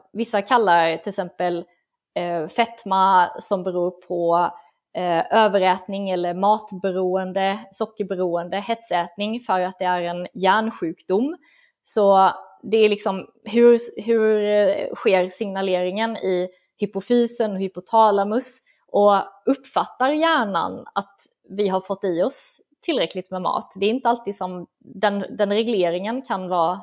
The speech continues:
dysfunktionell, och då förstår liksom inte hjärnan att nej, men det är nog nu, vi har liksom, vi behöver inte mer energi. Ehm, och sen det, ett tredje viktigt hormon är ju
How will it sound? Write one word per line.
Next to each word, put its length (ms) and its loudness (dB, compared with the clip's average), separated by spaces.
dysfunktionell, 800 -4
och 120 0
då 100 4
förstår 440 2
liksom 280 -4
inte 520 0
hjärnan 480 0
att 260 -6
nej, 120 -2
men 320 -4
det 140 -4
är 40 -2
nog 340 0
nu, 200 -6
vi 140 -2
har 140 0
liksom, 380 -4
vi 100 -6
behöver 340 0
inte 240 -12
mer 160 -6
energi. 400 -8
Ehm, 320 0
och 140 -4
sen 360 -2
det, 280 -2
ett 140 -4
tredje 380 0
viktigt 380 -6
hormon 500 -4
är 180 -2
ju 320 -4